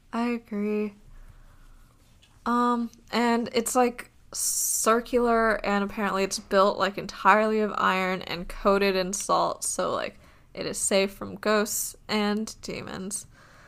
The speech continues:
Um, right, and it is pretty cool, but Sam and Dean call it, like, the coolest thing ever, like, twenty times in the next, like,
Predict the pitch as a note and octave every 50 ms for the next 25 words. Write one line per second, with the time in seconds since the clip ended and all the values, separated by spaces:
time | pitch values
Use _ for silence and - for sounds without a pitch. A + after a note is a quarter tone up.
0 | - - - - - - - - - - - - - - G#3 G#3 G#3 G#3 G3+ G3+
1 | G3 G3+ A3 - - - - - - - - - - - - - - _ _ _
2 | _ _ - - - - G#3+ G#3+ G#3 G3 F#3 F3 - - C#4 F#4 G#4+ A#4 B4 B4+
3 | C#5 C#5 - - - - F4+ F#4+ G4+ G#4 G4+ G#4 - - - G4 G4 G4 G4 G4
4 | G4 F4+ - - - - D4 D#4 E4 F#4+ F#4+ F4+ F#4 F#4+ F#4+ F4 - - - -
5 | B3 B3 B3+ C4 C#4 C4+ - - - A3 A#3 A#3 - G#3 - - - A#3+ A3 G#3+
6 | A3 A#3 - - - A3+ G#3+ G#3 G3+ G3+ G#3 G#3+ G#3+ A3 A3 G#3 G3+ G3+ - -
7 | - - A3 G#3+ G#3 G#3 G#3+ G#3 G#3 - - G#3 F#3+ F#3+ F#3+ G3+ G3+ G#3+ A3+ A3
8 | G3+ G#3 G3+ G3+ G3+ G3+ G3 G#3+ G3+ - - G#3+ F#3+ F#3+ -